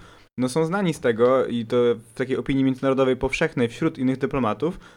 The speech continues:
że to są po prostu świetni eksperci od prawa. To znaczy, no, oni są w stanie prawnie udowodnić, no, na przykład taki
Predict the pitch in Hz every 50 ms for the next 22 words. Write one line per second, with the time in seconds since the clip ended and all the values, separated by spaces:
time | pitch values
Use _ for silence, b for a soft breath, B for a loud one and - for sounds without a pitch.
0 | b b - 147 - - 175 170 165 175 175 185 175 - - 143 139 147 147 147
1 | - - - 127 120 120 - 127 - - - 196 175 139 107 104 98 101 - 120
2 | - 127 120 - 135 123 120 123 120 - 120 131 135 135 135 135 - - - 147
3 | 143 147 143 - - 135 127 127 120 - 131 123 120 113 127 135 151 170 170 b
4 | b b b b b b - 143 135 156 135 123 120 117 113 135 151 160 160 -
5 | - 139 151 165 156 147 - - - 139 131 - - 123 123 - 127 120 120 117
6 | 104